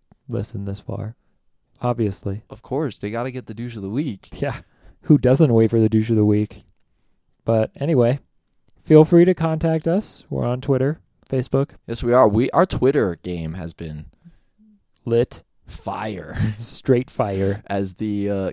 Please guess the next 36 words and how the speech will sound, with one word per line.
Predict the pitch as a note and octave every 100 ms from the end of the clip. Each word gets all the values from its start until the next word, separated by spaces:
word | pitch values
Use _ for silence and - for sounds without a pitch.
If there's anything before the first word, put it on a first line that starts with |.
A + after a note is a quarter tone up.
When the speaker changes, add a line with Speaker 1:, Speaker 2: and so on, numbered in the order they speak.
| -
Speaker 2:
kids | A#2+ A#2 -
say | - F#2 F2 E2+ - _ G2+
Speaker 1:
As |
Speaker 2:
nowadays. | A#2+ A#2 F#2 F2 F2 - - _ _ _
Speaker 1:
Yep. | G#2+ G#2+ - _ _ _ _ _ _ _
The | B2 A2+
youngins. | A2 G#2+ G2+ G2+ - _ _
Speaker 2:
It, | - F#2+
it, | G#2 G2 F#2 -
it | G2+
really | A#2+ C3
has. | C3+ G2+ F2+ A2+
We're |
getting | B2 A#2 F2
a | E2
lot | F2+ G2+ G#2
of | F#2
likes | F#2+ G#2 F2 -
on | F#2+ F2
some | - F2+
stupid | - - A#2+ A2+ G2+ E2+
memes, | F#2+ G2 F2+ E2+
you | F2
know? | F2+ A2+ B2 _ - -
<laughs> | - - -
Speaker 1:
I'm | G3 A3+
trash. | - F#3 D#3+ C3 - B3 B3+ -
Speaker 2:
They're | E3
funny, | C#3+ - D3
yeah. | B2+ D3+ A#3+
Speaker 1:
<laughs> | G#3+ - G3+ E3 C#3+
Speaker 2:
But | C#3 B2 - _ _ _ _ _ -
Speaker 1:
Jalen | - C#3 C3 A#2+
Ramsey. | A#2 A2+ A#2 B2 A#2+ - _ _ _ _ _ _ _ _ _ -
That's | C3 -
you. | E3 D3+ C3+ B2+